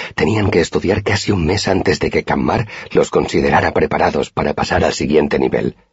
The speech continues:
Algunos alumnos tardaban un bimestre entero. A mí, en total, me llevó siete días. ¿Cómo lo conseguí? En primer lugar, estaba motivado.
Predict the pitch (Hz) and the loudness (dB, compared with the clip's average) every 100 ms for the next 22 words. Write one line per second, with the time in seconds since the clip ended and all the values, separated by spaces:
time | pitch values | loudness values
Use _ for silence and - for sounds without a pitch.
0 | _ _ - - - 64 67 90 - 78 | _ _ -20 -20 -2 0 4 2 2 2
1 | 92 85 78 78 69 85 85 90 95 82 | 2 0 -2 -4 0 0 0 0 0 0
2 | 71 69 - 69 64 67 65 62 - _ | 0 -2 0 0 2 2 0 -2 -8 _
3 | _ _ _ _ _ _ 87 107 123 107 | _ _ _ _ _ _ 0 2 4 2
4 | 85 82 107 113 104 82 76 76 - - | 0 0 2 0 2 2 2 0 0 -2
5 | 107 107 85 71 60 - - _ _ _ | -4 -2 -2 0 0 -4 -14 _ _ _
6 | _ _ _ 85 95 95 101 95 98 113 | _ _ _ 2 2 2 0 0 0 -2
7 | 165 _ _ _ _ _ _ _ - - | -2 _ _ _ _ _ _ _ 0 2
8 | 143 147 151 123 82 - - - - 92 | 4 4 4 2 2 -2 -6 -2 -2 0
9 | 87 78 71 71 69 71 - | 0 0 -2 -2 -2 -2 -4